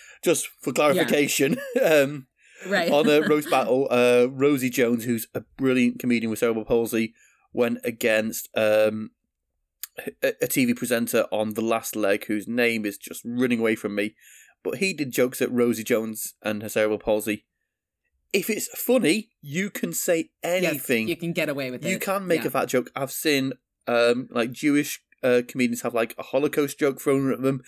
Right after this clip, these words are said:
Speaker 1: in a roast, because in a roast,
Speaker 2: Right.
Speaker 1: nothing is off limits as long as you're funny.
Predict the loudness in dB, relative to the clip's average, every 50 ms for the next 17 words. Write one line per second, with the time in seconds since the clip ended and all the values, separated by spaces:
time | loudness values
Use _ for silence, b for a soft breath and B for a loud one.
0 | B B B B B -2 0 2 2 2 2 2 2 2 0 -4 -10 -12 _ _
1 | _ _ _ _ _ -10 -6 -2 -2 -2 -2 -2 -2 -2 0 0 0 0 0 -4
2 | -8 -6 -4 -2 -2 -2 -2 -2 -2 -2 -2 -2 0 0 0 0 -2 -4 -6 _
3 | _ _ _ _ _ _ _ -4 0 2 2 2 2 0 -2 -2 0 0 0 0
4 | 0 0 0 0 0 0 0 0 0 -2 -4 -6 -4 -2 -2 -2 -4 -4 _